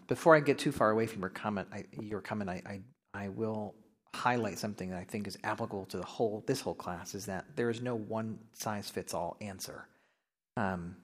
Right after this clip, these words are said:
why does evil happen? There are lots of answers. And where is God in all of that?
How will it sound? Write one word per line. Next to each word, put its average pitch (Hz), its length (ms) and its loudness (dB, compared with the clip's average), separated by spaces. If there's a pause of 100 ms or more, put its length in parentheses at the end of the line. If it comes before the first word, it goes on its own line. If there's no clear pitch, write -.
why 113 180 8
does 117 180 2
evil 107 160 -2
happen? 135 480 -2 (600)
There 87 120 0
are 113 100 6
lots 104 360 2
of 85 140 -6
answers. - 560 -10 (1400)
And 120 140 2
where 117 180 6
is 110 120 0
God 104 240 0
in 98 120 -4
all 95 160 -2
of 90 100 -10
that? - 240 -8